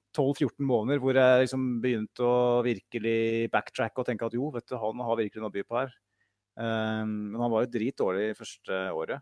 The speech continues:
eh, sammen med Nilsson der. Eh, det var jo den dårligste midtbanen jeg har sett noen gang, kanskje med unntak av dagens, eh, hvis du tar bort, eh, Thomas Partey. Ehm,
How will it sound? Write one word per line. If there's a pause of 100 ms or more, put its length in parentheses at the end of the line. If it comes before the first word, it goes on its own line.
(120)
eh,
sammen
med
Nilsson
der. (180)
Eh,
det
var
jo
den
dårligste
midtbanen
jeg
har
sett (400)
noen
gang, (160)
kanskje
med
unntak
av
dagens,
eh,
hvis
du
tar
bort, (120)
eh,
Thomas
Partey. (960)
Ehm,